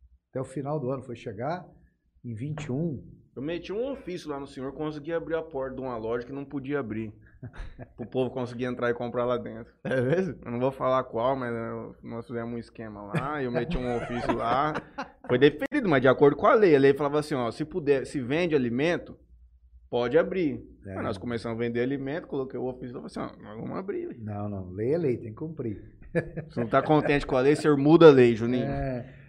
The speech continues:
Speaker 1: Não, mas é isso, eu acho que ele, eu acho que ele perdeu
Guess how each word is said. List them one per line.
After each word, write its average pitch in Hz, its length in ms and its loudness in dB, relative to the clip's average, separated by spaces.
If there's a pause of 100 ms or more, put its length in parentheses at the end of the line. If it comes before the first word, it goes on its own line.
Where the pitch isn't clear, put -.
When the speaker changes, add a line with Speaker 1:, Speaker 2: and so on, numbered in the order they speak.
(100)
Speaker 1:
Não, 190 120 2
mas 190 180 8
é 202 140 8
isso, 135 280 6
eu 135 100 6
acho 175 200 6
que - 500 0
ele, 160 320 8
eu 170 140 10
acho 175 180 10
que 196 60 2
ele 160 120 0
perdeu 147 640 2